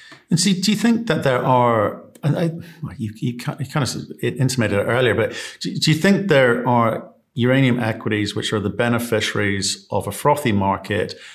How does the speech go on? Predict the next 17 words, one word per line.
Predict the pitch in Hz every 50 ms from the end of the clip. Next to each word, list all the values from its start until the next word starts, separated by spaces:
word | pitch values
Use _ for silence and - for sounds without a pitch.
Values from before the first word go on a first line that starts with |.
| - - _ _ _ - 120
who | 113 110 110 113
perhaps | 110 107 101 - - - 120 117 113 113 - - - - - - - - - - _ _ _ _ _ _ _ _ _ _ _ _ _ _ _ _
quite | - - - 156 151 -
liked | 135 135 143 151 151 - - -
it | 107 - - -
in | 117 107 104
the | 101 95
shade | - - - 104 98 92 90 90 90 - - -
when | 107 104 104
no | 107 110 110 110
one | 107 104 104
was | 101 98 - -
really | 107 107 101 101 95
sort | - - 104 101
of, | 98 98 - - -
you | 107
know, | 101 104 -